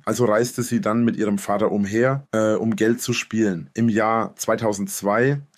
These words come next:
wurde ihr Tumor schließlich in einem Krankenhaus in Guangdong entfernt. Zweitausendneun trat sie im Fernsehsender T L C auf und Berichten zufolge stürzte sie in ihrem Haus und erlitt innere Blutungen,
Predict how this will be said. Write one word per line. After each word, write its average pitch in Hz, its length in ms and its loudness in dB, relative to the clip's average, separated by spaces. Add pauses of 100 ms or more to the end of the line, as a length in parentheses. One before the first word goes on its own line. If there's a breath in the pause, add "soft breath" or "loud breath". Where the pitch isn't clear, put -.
wurde 120 240 4
ihr 104 180 2
Tumor 120 420 2
schließlich 113 720 0
in 104 80 -2
einem 104 180 0
Krankenhaus 107 500 -2
in 107 100 -4
Guangdong 104 440 0
entfernt. 107 600 -4
Zweitausendneun 123 680 0
trat 110 280 -2
sie 120 100 -2
im 104 120 0
Fernsehsender 110 580 0
T 110 120 -2
L 101 120 0
C 110 240 -2
auf 95 320 -4
und 120 160 0
Berichten 117 440 0
zufolge 113 520 0
stürzte 131 460 0
sie 107 220 -2
in 101 80 2
ihrem 92 300 -2
Haus 156 300 0
und 110 160 -2
erlitt 117 260 2
innere 131 340 4
Blutungen, 104 580 -2